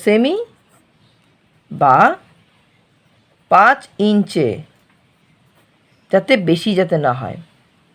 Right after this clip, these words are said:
এখান থেকে এটা আর এটা থেকে এটা, ব্যাস। এই দুটো নীতি তোমরা মাথায় রাখবে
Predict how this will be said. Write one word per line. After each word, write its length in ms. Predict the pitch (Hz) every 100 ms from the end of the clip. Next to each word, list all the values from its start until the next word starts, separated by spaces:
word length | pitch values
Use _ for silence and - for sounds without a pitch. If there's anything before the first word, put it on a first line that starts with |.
| _ _ _ _
এখান 260 | 165 - 226 214
থেকে 200 | 233 240 202
এটা 200 | 190 262 403 - -
আর 120 | 156
এটা 200 | 156 170 170
থেকে 200 | 202 - -
এটা, 180 | - - _ _ _ _ _
ব্যাস। 200 | - - _ _ _ _ _ _ _ -
এই 200 | 262 285 269 - _ - _ - _ _ _ _ _ _ _ _ _ _ - 185
দুটো 180 | 226 247
নীতি 220 | 226 226 226
তোমরা 220 | 226 226
মাথায় 300 | 185 165 208
রাখবে 320 | 214 208 240